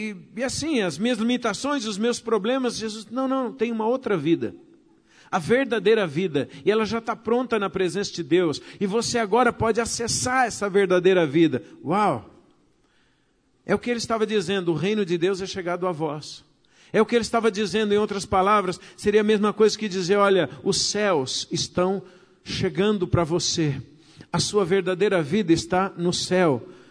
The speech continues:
escondida em Cristo Jesus, em Deus." Porque a própria palavra também diz que nós estamos assentados com Cristo nos lugares celestiais.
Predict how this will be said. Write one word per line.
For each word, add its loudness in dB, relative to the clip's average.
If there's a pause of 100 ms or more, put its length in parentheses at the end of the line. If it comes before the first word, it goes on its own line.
(180)
escondida 0
em 2
Cristo -2
Jesus, 2 (180)
em 2
Deus." 2 (520)
Porque 2
a -2
própria -2
palavra 2
também 4
diz -2
que -2
nós 0
estamos -2
assentados 0 (200)
com -2
Cristo 0 (180)
nos 0
lugares 2
celestiais. -2